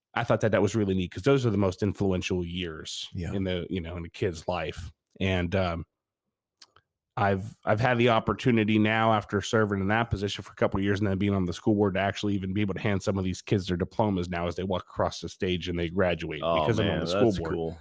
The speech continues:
Speaker 1: Uh, you know, last year I got to hand my own son his diploma when he walked across the stage. So those are things I never imagined. I never imagined I'd be on the school board.
Speaker 2: Yeah.
Speaker 1: When I was in my second year of teaching,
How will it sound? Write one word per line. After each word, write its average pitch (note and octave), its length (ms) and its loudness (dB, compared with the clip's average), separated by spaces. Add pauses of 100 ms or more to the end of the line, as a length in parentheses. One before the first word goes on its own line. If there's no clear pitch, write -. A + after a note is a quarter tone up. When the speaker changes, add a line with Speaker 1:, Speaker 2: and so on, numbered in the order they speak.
(460)
Speaker 1:
Uh, E2+ 340 -2
you F#2+ 100 2
know, F#2+ 140 4
last G2 260 2
year G2+ 100 2
I G2 40 2
got F#2+ 100 0
to F2+ 100 0
hand G2+ 160 2
my F#2+ 140 2
own A#2 200 6
son F2 240 -4
his D#2+ 200 -10
diploma F2 460 -4
when E2+ 100 -2
he F2 80 2
walked E2 300 -4
across F#2 340 -2
the E2+ 60 -14
stage. F2+ 320 -4
So F2+ 220 2 (360)
those F3+ 180 4
are F3+ 80 4
things D3 260 2
I B2+ 80 4
never A2+ 360 6
imagined. G2 560 2 (460)
I B2 80 0
never C#3+ 240 4
imagined B2+ 440 4
I'd F2+ 120 2
be F#2 100 -2
on E2+ 140 -2
the D2 80 -10
school F2 240 -6
board. E2+ 260 -10 (500)
Speaker 2:
Yeah. F2 240 -6 (140)
Speaker 1:
When A2 140 2
I G2+ 80 2
was G2+ 260 2
in G#2+ 80 4
my F2+ 240 0
second - 380 -2
year A2 180 4
of F#2 80 -2
teaching, A2 580 2